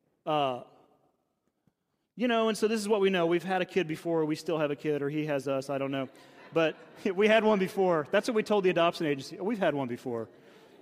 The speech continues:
Um, <laughs> but here's the thing, like, we're prepping for that. We bought a crib yesterday, so it's pretty fun. Um, they look the same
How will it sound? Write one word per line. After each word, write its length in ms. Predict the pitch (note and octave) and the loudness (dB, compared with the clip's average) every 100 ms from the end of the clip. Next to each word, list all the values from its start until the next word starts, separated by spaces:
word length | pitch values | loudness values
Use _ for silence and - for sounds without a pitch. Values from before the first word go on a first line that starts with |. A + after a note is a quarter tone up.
| - - - - - _ _ _ _ _ - - - _ _ - | -20 -20 -20 -20 -20 _ _ _ _ _ -20 -20 -20 _ _ -2
Um, 520 | D3 C#3 B2 A2+ B2 - - - - _ - - - - - - - - _ - A#2 | 2 2 2 -2 -10 -20 -20 -20 -20 _ -20 -20 -20 -20 -20 -20 -20 -20 _ -20 -12
<laughs> 0 | E3 D#3 - D3 C3 C#3 - _ _ _ _ _ _ _ _ _ _ _ _ _ _ _ - - _ _ _ _ _ _ _ _ _ _ _ _ - | -8 -8 -8 -12 -12 -18 -20 _ _ _ _ _ _ _ _ _ _ _ _ _ _ _ -20 -20 _ _ _ _ _ _ _ _ _ _ _ _ -4
but 100 | G3+ | -2
here's 160 | B3+ | 0
the 80 | G3+ | -2
thing, 300 | F#3 G3+ D3+ | -4 -2 0
like, 220 | D3 C#3+ C#3+ - | 0 -2 -4 -6
we're 180 | F3+ F#3+ - - - _ - | -4 -4 -10 -20 -20 _ -6
prepping 400 | D#3+ D3 E3 D#3+ | -2 -2 -4 -6
for 100 | F3+ | -4
that. 220 | F3 F3+ | -2 -2
We 80 | D3 | -2
bought 160 | D3 | -2
a 60 | C#3+ | -4
crib 280 | - D#3 C3+ | -2 -2 -2
yesterday, 460 | C#3 - C3+ C3+ | -6 -8 -8 -6
so 140 | C3 C3+ | -6 -10
it's 100 | - | -12
pretty 180 | C#3+ | -12
fun. 360 | C3 C3+ C3 B2+ - - _ _ - | -10 -8 -8 -8 -12 -20 _ _ -20
Um, 460 | B2+ A#2+ A#2 A#2+ A2+ - | -16 -14 -14 -14 -18 -10
they 80 | C3+ | -6
look 140 | C3+ | -4
the 100 | C3+ | -6
same 360 | - C3 B2 | -8 -6 -6